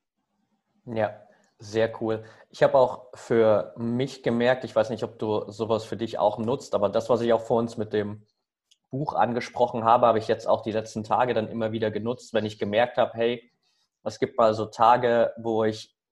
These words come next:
vielleicht nicht so die extrem hohe Motivation habe, um jetzt noch, äh, trainieren zu gehen oder generell, um vielleicht meinen Trainingsplan so durchzuziehen, dass ich mir dann einfach irgendwie noch mal eine kurze Podcast-Folge oder ein kurzes Video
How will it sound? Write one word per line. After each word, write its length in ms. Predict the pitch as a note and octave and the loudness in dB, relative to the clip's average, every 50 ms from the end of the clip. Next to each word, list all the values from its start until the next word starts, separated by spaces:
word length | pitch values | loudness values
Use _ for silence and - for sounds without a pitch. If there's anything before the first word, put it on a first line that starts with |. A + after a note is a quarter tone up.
| _ | _
vielleicht 420 | _ - G#2+ A2 A#2+ C#3 - - - | _ 0 4 4 4 4 0 -6 -8
nicht 180 | C3+ C3+ C3+ | -8 -8 -6
so 120 | - C3+ A#2 | -4 -4 -4
die 380 | A#2 A#2 A2+ A2+ A2 A2 - _ _ _ _ | -2 -2 -4 -4 -4 -6 -14 _ _ _ _
extrem 640 | - - - - - - - A#2+ C3 C#3 C3 G#2 | -12 -12 -12 -16 -20 -12 -8 -6 -6 -4 -6 -6
hohe 220 | A2 G#2+ G#2+ A2+ G#2+ | -2 -2 -2 0 0
Motivation 760 | G2+ G#2 - - A2 G2+ G#2+ - - - A#2 A2+ A#2 A#2 A2+ | -2 -4 -4 -4 -6 -6 -6 -6 -6 -6 -4 -4 -4 -2 0
habe, 220 | A2+ A#2 A#2+ B2 | 0 2 2 2
um 120 | A2+ G#2+ G#2+ | 0 0 -2
jetzt 240 | G#2+ G#2+ - - - | -4 -4 -6 -6 -6
noch, 300 | G#2+ G#2+ - - - A2 | -6 -6 -6 -8 -8 -6
äh, 260 | A2 G#2+ A2 G#2 A2 | -4 -2 -4 -4 -6
trainieren 380 | - - G#2 A#2 B2+ C#3 D3 | -10 -10 -8 -6 -6 -6 -6
zu 140 | C#3+ - B2 | -6 -8 -6
gehen 180 | A2+ A#2+ A#2+ A2+ | -4 -4 -4 -2
oder 120 | A2 G#2 | -4 -2
generell, 420 | - G#2+ G#2 G#2+ G#2 G#2 A2+ B2 B2 | -4 -2 -2 0 2 2 2 2 2
um 320 | G#2+ A2+ A2 A2 A2 - _ _ _ _ _ _ _ _ _ _ | -2 -2 -4 -8 -12 -16 _ _ _ _ _ _ _ _ _ _
vielleicht 280 | - G#2+ G2+ G2+ G2+ - | 2 2 2 2 2 0
meinen 180 | G#2+ G2+ G2+ | -2 -2 -2
Trainingsplan 560 | - - A2 A#2 B2 B2 - _ A2+ G#2+ A#2 | -2 -2 -2 -2 -4 -8 -8 _ -4 -2 -2
so 100 | A#2 A#2 | -2 -4
durchzuziehen, 640 | A2 B2 B2+ B2+ - - A#2+ A#2 - - B2+ C3 B2+ | -4 -4 -4 -4 -6 -12 -14 -12 -8 -8 -6 -4 -4
dass 120 | A2+ G#2+ A2+ | -4 -6 -6
ich 120 | G#2+ - | -8 -4
mir 100 | A2 G#2 | -2 2
dann 180 | G#2+ A2 G#2+ F#2 | 2 2 2 2
einfach 460 | D2+ A2+ A2 - - A2 - - - | 0 -2 0 2 0 0 0 0 -6
irgendwie 320 | A2+ A2+ A2+ A2 A2+ A2+ | -6 -6 -6 -6 -6 -4
noch 180 | A2 A2+ G#2 G#2+ | -4 -4 -4 -2
mal 420 | A2 G#2+ G#2+ G#2+ G2+ G#2 G#2+ - - _ _ _ _ _ _ _ _ _ _ _ _ _ _ _ _ _ _ _ _ | 0 2 2 4 2 2 -2 -6 -12 _ _ _ _ _ _ _ _ _ _ _ _ _ _ _ _ _ _ _ _
eine 120 | C3 A#2+ | -8 -8
kurze 400 | A#2 - - A#2+ - - B2 - | -8 -4 -6 -6 -4 -4 -8 -4
Podcast-Folge 840 | _ - D3 C#3+ - - C3+ B2+ - - - - B2+ B2 B2+ B2 C3 B2 | _ 2 2 2 4 2 2 2 0 -4 -2 4 4 4 6 6 4 4
oder 160 | A2+ A2 A2+ | 4 2 0
ein 80 | A#2 | -4
kurzes 440 | A2 - C3 - - B2 G#2+ A2 A2+ | -4 -4 -4 -4 -6 -12 -10 -10 -8
Video 600 | A2+ C#3+ D3+ C#3+ C3 B2+ B2 B2+ C3+ C3+ - - | -6 -6 -6 -4 -2 0 0 0 0 -2 -4 -12